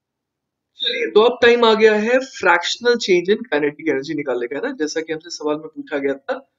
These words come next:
आप देख सकते हैं कि what is the fractional change in kinetic energy, है ना? तो चलिए fractional change निकालते हैं। तो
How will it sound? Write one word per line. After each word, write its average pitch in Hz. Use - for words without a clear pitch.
आप 151
देख 165
सकते 160
हैं 262
कि 294
what 285
is 185
the 180
fractional 165
change 147
in -
kinetic 139
energy, 120
है 143
ना? 254
तो 165
चलिए 208
fractional 170
change 185
निकालते 175
हैं। 202
तो 247